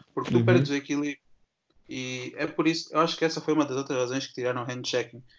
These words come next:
Speaker 1: E pronto, para, para, para, ah, como é que se diz?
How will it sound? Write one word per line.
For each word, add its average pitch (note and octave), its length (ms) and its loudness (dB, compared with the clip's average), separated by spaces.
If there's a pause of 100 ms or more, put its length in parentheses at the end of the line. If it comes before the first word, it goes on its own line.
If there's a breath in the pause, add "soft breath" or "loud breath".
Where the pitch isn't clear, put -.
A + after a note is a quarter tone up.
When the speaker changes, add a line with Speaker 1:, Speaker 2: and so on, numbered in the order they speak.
(400 soft breath)
Speaker 1:
E A2+ 300 -2
pronto, B2 320 0
para, G#2+ 220 -2
para, A#2 380 -4 (120)
para, B2+ 180 -2 (160)
ah, B2 320 0
como C3 140 -4
é C3 60 -6
que C3 60 -12
se B2 180 -2
diz? - 220 -6